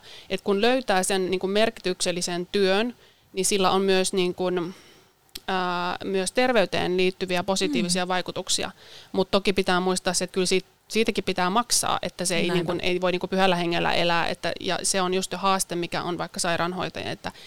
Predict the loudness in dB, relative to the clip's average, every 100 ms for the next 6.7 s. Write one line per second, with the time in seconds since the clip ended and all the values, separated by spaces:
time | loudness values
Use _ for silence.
0 | -20 -16 -6 -4 0 -2 -2 -4 -4 -6
1 | -12 _ -18 -8 -2 -2 -2 -4 -4 0
2 | 2 2 0 -2 -4 -4 -6 -10 -4 -2
3 | 0 -2 4 6 8 6 6 4 4 4
4 | 6 4 4 6 8 8 4 2 4 4
5 | 4 4 2 2 2 0 0 2 2 4
6 | 6 6 8 6 6 6 4